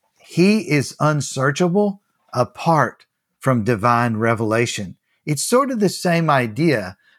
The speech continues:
of being unseen without biblical inspiration, but the second treasure is unsearchable apart from divine revelation.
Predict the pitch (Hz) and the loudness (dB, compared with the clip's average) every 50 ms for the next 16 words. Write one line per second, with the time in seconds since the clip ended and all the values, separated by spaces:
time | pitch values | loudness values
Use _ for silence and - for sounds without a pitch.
0 | _ - 135 127 120 101 - - _ _ _ 147 147 151 147 139 120 - _ - | _ -2 0 0 0 -2 -6 -14 _ _ _ 0 2 2 2 0 0 -2 _ 0
1 | 139 151 147 139 123 - - - 131 127 127 143 160 185 196 190 - _ _ _ | 2 2 2 0 -2 -4 -6 -4 -4 -2 -2 0 0 0 -2 -4 -6 _ _ _
2 | _ _ _ _ - 117 131 123 135 127 117 98 98 135 165 170 160 151 139 143 | _ _ _ _ -2 0 2 4 4 2 2 0 0 2 2 2 2 2 0 0
3 | 131 120 107 - - 143 147 139 - - 127 117 110 101 98 98 - - 104 98 | 0 -2 -2 -2 -2 -4 -4 -4 -4 -4 -2 -2 -2 -2 -4 -6 -6 -6 -6 -8
4 | 90 92 - _ _ _ _ _ _ _ _ _ 135 127 131 147 139 - - 190 | -8 -10 -12 _ _ _ _ _ _ _ _ _ -2 0 0 0 0 2 2 2
5 | 196 196 - 208 180 - - 156 143 139 135 - 135 131 120 107 117 120 117 101 | 2 2 2 0 0 0 0 2 2 2 2 0 0 -2 0 0 0 0 0 -2
6 | - - _ _ _ _ _ _ _ _ _ - 160 175 185 175 - - - - | -6 -12 _ _ _ _ _ _ _ _ _ 0 2 4 4 4 2 -2 -4 -2
7 | - 175 175 180 175 - 156 123 98 101 101 98 - - _ _ _ _ - - | 2 2 2 2 2 0 -2 -2 -2 -4 -6 -8 -10 -14 _ _ _ _ -8 -8
8 | 135 - - 131 143 139 123 - - 135 123 117 113 120 107 98 123 127 123 127 | -8 -6 -2 0 0 0 0 0 -2 -2 0 0 0 -2 0 0 0 2 2 2
9 | 131 120 120 127 123 113 117 113 113 113 120 120 - - 104 90 - | 0 2 2 2 2 2 0 0 0 0 0 -2 -4 -8 -12 -14 -16